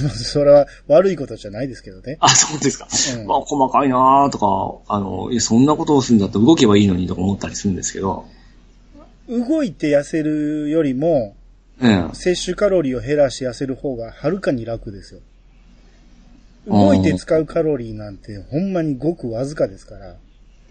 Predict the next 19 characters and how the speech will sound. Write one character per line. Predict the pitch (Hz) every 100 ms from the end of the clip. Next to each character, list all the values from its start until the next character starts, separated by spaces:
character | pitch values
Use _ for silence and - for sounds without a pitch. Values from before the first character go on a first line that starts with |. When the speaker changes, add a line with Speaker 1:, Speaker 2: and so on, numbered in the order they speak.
| - - - - - -
Speaker 2:
ー、 | 95 92 90 87 85 82 82
そ | 117 151 175
ん |
な | 185
も | 196 160
ん |
な | 87
ん | 71
で | -
す | -
か | -
ね。 | 170 233
Speaker 1:
そ | 214
う、 |
そ | 220 190
う |
で | 120
す | -
よ。 | 185